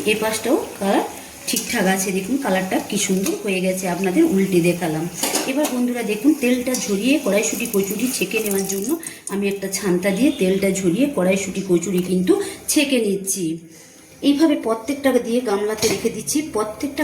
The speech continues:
কচুরি কিন্তু আমি ছেঁকে নেব। তো বন্ধুরা দেখুন আর একটা আমি একইভাবে দেখুন বেলে রেখেছিলাম, বেলে রেখেছিলাম সেটাও আমি ছেড়ে দিচ্ছি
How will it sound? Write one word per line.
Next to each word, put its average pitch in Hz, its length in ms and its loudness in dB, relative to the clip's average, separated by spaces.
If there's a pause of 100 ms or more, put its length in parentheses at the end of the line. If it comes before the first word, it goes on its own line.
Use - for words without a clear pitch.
(120)
কচুরি 214 340 0 (100)
কিন্তু 196 220 0 (100)
আমি 233 120 2 (120)
ছেঁকে 208 320 -4
নেব। 170 140 -2 (440)
তো - 40 0 (100)
বন্ধুরা 277 380 10
দেখুন 269 180 2 (200)
আর 247 60 0 (100)
একটা 262 220 -4
আমি 247 100 4 (160)
একইভাবে 233 480 0
দেখুন 220 200 0 (140)
বেলে 196 260 4
রেখেছিলাম, 196 480 0 (480)
বেলে 208 260 6
রেখেছিলাম 208 440 4 (140)
সেটাও 190 360 2
আমি 262 120 6 (420)
ছেড়ে 196 300 4
দিচ্ছি 185 280 0